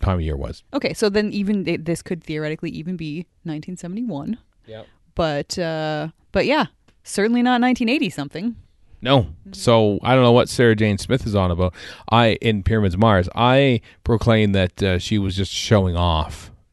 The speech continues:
Speaker 1: to Professor Scarman.
Speaker 2: Mm.
Speaker 1: Um, and to say, you know, 'cause I think, "Oh, you know what? I, nineteen seventy-four doesn't sound very impressive. I come from nineteen eighty."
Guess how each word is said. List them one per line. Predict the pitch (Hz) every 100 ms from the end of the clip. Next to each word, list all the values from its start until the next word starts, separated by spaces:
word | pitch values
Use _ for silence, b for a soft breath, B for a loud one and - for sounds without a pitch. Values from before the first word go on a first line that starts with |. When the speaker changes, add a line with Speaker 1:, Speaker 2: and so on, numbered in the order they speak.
| _
Speaker 1:
to | - 98 90 85 82 - _ -
Professor | 92 95 85 87
Scarman. | - - 87 82 80 76 _ B B
Speaker 2:
Mm. | 180 190 208 226
Speaker 1:
Um, | 220 - 87 82
and | 90 92
to | -
say, | - - 95 95 -
you | 110
know, | 107 -
'cause | - 98
I | 92
think, | 98 95
"Oh, | 117
you | 117 131
know | 135
what? | 131 - -
I, | 113 120 -
nineteen | - 127 - 104
seventy-four | - 95 87 - 92
doesn't | 85 80 -
sound | 98 85 85
very | 82
impressive. | 80 - 85 - 85 - B B B _
I | 113 120 131
come | - 107
from | - 92 92
nineteen | 95 95 92 87 - _ 107
eighty." | 104 98 85 71 -